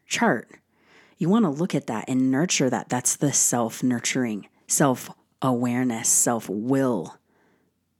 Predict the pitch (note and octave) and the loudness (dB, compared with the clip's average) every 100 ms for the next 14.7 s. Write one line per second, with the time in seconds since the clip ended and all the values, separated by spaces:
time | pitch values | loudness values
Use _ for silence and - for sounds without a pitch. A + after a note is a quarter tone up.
0 | _ _ _ _ _ _ _ C#3+ C3+ A2+ | _ _ _ _ _ _ _ 2 2 2
1 | - C3+ F#2+ - B2+ A#2+ A#2 - C3 A#2 | 2 2 0 -2 0 2 2 2 4 2
2 | - D#3 D#3 D#3 - B2 F3+ E3+ D#3+ E3+ | 2 4 4 2 -2 -6 0 2 4 2
3 | E3 D#3 D3+ A#2 A2 - C3 B2 - G#2+ | 4 4 4 0 0 0 -2 -2 -4 -4
4 | - - D3+ C3 - - - - - - | -6 -12 -4 -4 -4 -8 -20 -16 -10 2
5 | B3+ C#4+ - D#3+ - C#3+ C3+ A#2 - D3 | 4 6 4 2 2 2 2 2 2 2
6 | A#2 A2 A#2 - - B2 G2 - D#2 D2+ | 2 -2 -6 -6 -2 -2 -2 -6 -8 -10
7 | D#2 - _ - - - - C#3+ - E3 | -12 -14 _ -20 -20 -12 -2 0 2 4
8 | E3 D#3+ C#3 - - E3 E3 D3+ D3 C3+ | 4 4 2 -2 2 4 6 4 4 2
9 | - A#2+ - A#2+ B2+ B2 A2+ G#2+ - - | 0 -2 0 0 2 2 0 -2 -8 -4
10 | B2+ - - - - _ - B2+ C3 - | -2 0 0 -4 -10 _ -8 -4 0 0
11 | - _ _ _ _ _ _ _ - C#3 | -2 _ _ _ _ _ _ _ -6 -2
12 | A3+ G#3 - - - D3+ - C#3+ C3+ A#2+ | 0 0 -4 -12 -6 -4 -2 -2 -4 -4
13 | B2+ E3+ F3 G3+ - - D3 - C#3 - | -6 -4 -6 -6 -10 -8 -8 -4 -4 -2
14 | C#3+ D3+ D#3 D#3+ G3+ - | -2 -2 -2 -2 -4 -4